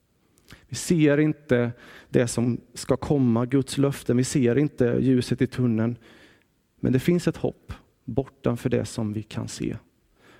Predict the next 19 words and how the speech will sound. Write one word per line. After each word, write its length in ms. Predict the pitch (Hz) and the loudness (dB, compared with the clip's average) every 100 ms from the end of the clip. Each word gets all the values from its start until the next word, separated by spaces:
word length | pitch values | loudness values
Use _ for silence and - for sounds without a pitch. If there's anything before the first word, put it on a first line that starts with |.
| _ | _
Och 140 | 110 | -4
vi 40 | 127 | -4
får 360 | - 139 139 | -2 0 0
sätta 320 | 139 143 - 123 | 0 -4 -4 -6
vårt 160 | 113 | -6
hopp 240 | - 123 - | -8 -8 -10
till 120 | - | -8
Gud. 240 | - - - _ _ | -8 -8 -16 _ _
Och 300 | - - 139 | -18 -4 2
vi 40 | |
har 320 | 190 170 196 247 | 2 4 2 2
det 100 | 160 | 2
hoppet, 320 | 117 - 123 | 0 0 0
vi 120 | 185 | 2
äger 320 | 185 139 180 | 2 2 2
det 60 | 208 | 0
hoppet 320 | 165 - 131 | 0 -4 -6
i 40 | |
församlingen. 640 | 123 131 135 110 113 175 | -6 -4 -4 -4 -4 -4